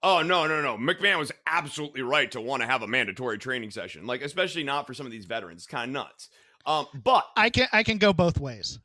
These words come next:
Speaker 2: I can go both, 'cause I think it's a good, I think it's a natural good to say, "Hey, we're gonna be doing a thing different now on the road. Some of you haven't been on the road. Let's come in here and review that," if that's what they were doing. And I'm fine with that.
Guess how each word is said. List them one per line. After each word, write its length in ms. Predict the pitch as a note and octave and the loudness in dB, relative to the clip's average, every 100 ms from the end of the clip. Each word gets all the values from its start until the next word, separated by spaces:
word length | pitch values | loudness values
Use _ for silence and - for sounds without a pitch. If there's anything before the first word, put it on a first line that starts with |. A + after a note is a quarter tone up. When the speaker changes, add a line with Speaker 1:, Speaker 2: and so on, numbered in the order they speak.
| - | 0
Speaker 2:
I 120 | F#3+ | 0
can 120 | G3+ | 2
go 160 | F#3+ F#3+ | 4 4
both, 260 | D3 F#3 - | 6 2 2
'cause 160 | G#3 G3 | 0 2
I 120 | G#3 | 2
think 200 | D4 C#4 | 2 -2
it's 120 | C4 | -4
a 60 | A3 | -6
good, 300 | C4+ C#4+ C#3 | -4 -4 -4
I 120 | E3+ | -2
think 160 | C#4 | -2
it's 80 | D#4 | -2
a 60 | D#4 | -4
natural 340 | D#4 F4 C#4 | -2 -2 -4
good 200 | A#3 D#4 | -8 -10
to 80 | A3+ | -4
say, 140 | G#3+ | -2
"Hey, 220 | G#3+ C4 F3 | 2 2 2
we're 80 | |
gonna 100 | F#3 | -2
be 120 | G#3+ G#3 | -6 -6
doing 260 | G#3+ G#3+ | -6 -6
a 80 | G3+ | -8
thing 500 | - A3 G#3 G3+ F3 - | -6 -6 -6 -12 -16 -6
different 420 | G3+ - G3+ F#3 _ | -6 -4 -6 -6 _
now 300 | F#3 F#3 F3+ | -6 -2 0
on 160 | F3+ F3+ | 0 -2
the 80 | E3 | -2
road. 420 | A3+ G#3+ F#3+ F#3+ - - - | 2 2 2 -2 -10 -20 -6
Some 180 | - A#3+ | 0 2
of 80 | G#3 | 4
you 80 | |
haven't 300 | G3 G#3+ F#3 | 4 4 2
been 100 | F#3 | -2
on 140 | F#3+ F#3 | -2 -2
the 100 | F3 | 2
road. 420 | G#3+ F#3+ E3+ D#3+ - _ _ | 6 6 4 0 -6 _ _
Let's 160 | G#3 - | -4 0
come 180 | A#3 | 2
in 120 | A3 G3+ | 2 2
here 160 | G#3 | 2
and 100 | F3 | 2
review 300 | F3 D#3+ E3 | -2 0 -2
that," 220 | C3 A#2 - | -4 -10 2
if 240 | C4+ C4 | 2 4
that's 260 | A#3 A3+ - | 2 2 2
what 140 | F#3+ | -2
they 100 | F#3 | -2
were 120 | F3 | -4
doing. 340 | E3+ G#3+ A#2+ - _ | -4 -6 -8 -14 _
And 100 | E3+ | -8
I'm 120 | F3+ | -6
fine 260 | - G#3+ D3+ | -4 -4 -4
with 120 | A#2+ | -10
that. 160 | - - | -20 -20